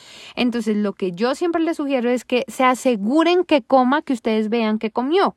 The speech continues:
Entonces, ¿cómo se hace eso? Pues con un complemento. Por supuesto, hay que asesorarse de la asesora de lactancia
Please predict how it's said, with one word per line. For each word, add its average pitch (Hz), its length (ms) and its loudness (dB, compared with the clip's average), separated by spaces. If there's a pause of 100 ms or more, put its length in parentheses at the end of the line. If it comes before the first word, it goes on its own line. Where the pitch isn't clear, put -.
(100)
Entonces, 214 440 -4
¿cómo 254 220 -4
se 269 100 -2
hace 285 160 -2
eso? 285 160 -4
Pues 240 180 -8
con 214 180 -2
un 196 120 -2
complemento. 208 680 0
Por 180 180 -4
supuesto, 196 400 -2
hay 240 80 -2
que 214 80 -4
asesorarse 190 640 -2
de 175 140 -6
la 175 100 -2
asesora 202 400 -2
de 294 60 -2
lactancia 247 580 0